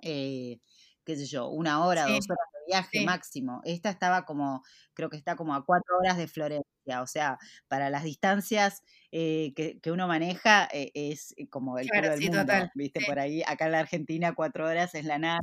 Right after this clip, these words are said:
Speaker 2: No,
Speaker 1: misma,
Speaker 2: sí, acá es un
Speaker 1: pero
Speaker 2: montón.
Speaker 1: ahí ya uno, ¿viste?
Speaker 2: Acá
Speaker 1: Como
Speaker 2: es
Speaker 1: que
Speaker 2: un
Speaker 1: cambia.
Speaker 2: montón. Escúchame, acá, eh, la gente a una hora y media
Speaker 1: Claro.
Speaker 2: se va de vacaciones. O sea, no pueden creer, cuando yo les digo que una hora y media tardaba para ir a trabajar,
Speaker 1: Sí.
Speaker 2: me miran como diciendo,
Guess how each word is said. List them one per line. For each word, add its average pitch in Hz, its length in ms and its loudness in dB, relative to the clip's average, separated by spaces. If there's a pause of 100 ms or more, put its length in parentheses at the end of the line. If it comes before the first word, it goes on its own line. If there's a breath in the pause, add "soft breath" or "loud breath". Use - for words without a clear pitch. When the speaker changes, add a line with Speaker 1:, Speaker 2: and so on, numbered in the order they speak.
(100)
Speaker 2:
No, 196 140 4
Speaker 1:
misma, 180 160 0
Speaker 2:
sí, 202 420 4
acá 190 280 6
es 165 120 4
un 170 80 4
Speaker 1:
pero 160 140 4
Speaker 2:
montón. 170 300 6
Speaker 1:
ahí 214 140 4
ya 185 240 4
uno, 180 280 2
¿viste? 180 320 0
Speaker 2:
Acá 208 80 4
Speaker 1:
Como 233 120 8
Speaker 2:
es 254 60 2
Speaker 1:
que 269 60 2
Speaker 2:
un - 20 0
Speaker 1:
cambia. 208 420 6
Speaker 2:
montón. 185 120 4
Escúchame, 190 460 0
acá, 208 360 4
eh, 196 220 -6
la 185 160 2
gente 214 680 2
a 185 240 10
una 233 220 6
hora 220 100 10
y 214 60 6
media 240 280 8
Speaker 1:
Claro. - 0 -
Speaker 2:
se 202 120 2
va 190 100 4
de 185 120 4
vacaciones. 175 880 4 (240)
O 196 120 -4
sea, 190 140 2
no 185 140 4
pueden 196 200 4
creer, 202 220 8
cuando 180 180 -2
yo 208 160 4
les 214 140 4
digo 202 260 4
que 175 220 4
una 196 220 2
hora 196 100 4
y 196 40 2
media 202 280 4
tardaba 190 300 4
para 185 140 2
ir 190 60 6
a 185 80 2
trabajar, 214 500 6
Speaker 1:
Sí. 190 80 -6 (160)
Speaker 2:
me 196 100 -8
miran 196 240 4
como 202 180 -2
diciendo, 196 500 0